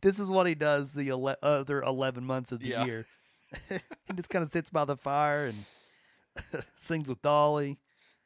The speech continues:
Speaker 1: If anybody in the world living today knows Santa Claus personally, I would imagine it's probably Dolly.
Speaker 2: Oh, yeah.
Speaker 1: I mean, they're like the Sal-, Salvation Army, like, in real life. Like, they're doing the most good.
Speaker 2: They really are.
Speaker 1: Dolly, Santa.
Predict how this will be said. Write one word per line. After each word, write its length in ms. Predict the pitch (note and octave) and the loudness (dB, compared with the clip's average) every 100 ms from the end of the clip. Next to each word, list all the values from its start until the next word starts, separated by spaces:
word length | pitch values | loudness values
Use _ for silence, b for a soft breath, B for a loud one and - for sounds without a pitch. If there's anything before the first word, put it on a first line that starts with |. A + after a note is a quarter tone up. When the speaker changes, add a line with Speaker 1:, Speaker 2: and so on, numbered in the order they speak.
| _ | _
Speaker 1:
If 120 | C#3+ D3+ | -2 2
anybody 540 | F#3+ G#3 F#3 F#3 F#3 D#3 | 2 2 4 4 2 -2
in 180 | D#3 D#3 | -2 0
the 80 | |
world 440 | C3 C3 C#3+ C3+ C3 | 2 4 4 4 2
living 340 | C#3 C#3 C3+ | 0 0 -4
today 540 | A#2+ B2 B2 C3 B2 C3 b b b b | -6 -6 -4 -2 -4 -10 b b b b
knows 460 | B2+ C3 C3+ C3 A#2+ | -2 2 4 2 -2
Santa 340 | - C3+ C3 | -4 -4 -4
Claus 340 | - C3 B2 | -4 -4 -4
personally, 680 | A#2 A#2+ B2+ - C3 B2+ B2+ | -4 -6 -6 -4 -4 -2 -4
I 180 | A2 B2 | -2 0
would 160 | C3+ B2 | 2 0
imagine 400 | A2+ B2 A2+ A2 | -4 -6 -6 -8
it's 100 | G2+ | -8
probably 240 | - B2 | -2 -2
Dolly. 560 | G#2+ F2 F#2+ F2 F2+ G#2 | -2 -6 -6 -8 -12 -4
Speaker 2:
Oh, 100 | - | 2
yeah. 260 | G3 B2 A2 - _ _ _ _ _ _ _ C3 | 4 4 -2 -10 _ _ _ _ _ _ _ -4
Speaker 1:
I 80 | |
mean, 320 | C#3 C3+ C3 B2+ | -2 -2 -2 -2
they're 220 | C#3+ D3+ | 0 2
like 160 | C#3 - | 0 -4
the 80 | |
Sal-, 320 | A#2+ - C3+ A2+ | -6 -4 -4 -2
Salvation 520 | - C#3+ C3 B2 B2+ | 0 0 0 -2 -2
Army, 600 | B2 C3 B2 A#2+ A2+ - _ _ _ _ | -2 -4 -4 -8 -10 -12 _ _ _ _
like, 260 | G#2+ G#2+ - | -12 -10 -10
in 120 | B2 | -6
real 180 | B2 A#2+ | -2 -2
life. 340 | A#2+ A#2 G#2 - | -2 -4 -4 -10
Like, 140 | G#2 | -6
they're 160 | B2+ B2 | -4 -4
doing 360 | A#2+ A2 G2+ | -4 -6 -8
the 80 | F#2 | -12
most 340 | G2 F2+ E2+ - | -10 -10 -12 -12
good. 320 | F2+ E2 - | -12 -14 -16
Speaker 2:
They 120 | A#2 B2 | -6 -2
really 220 | D3 E3+ | 0 -2
are. 240 | F#3 D3 A2+ | -4 -6 0
Speaker 1:
Dolly, 500 | B2+ C3 C3+ C3+ C#3 | 2 4 2 -2 -8
Santa. 480 | - C#3+ C3 C#3+ C#3+ | -12 -8 -6 -4 -6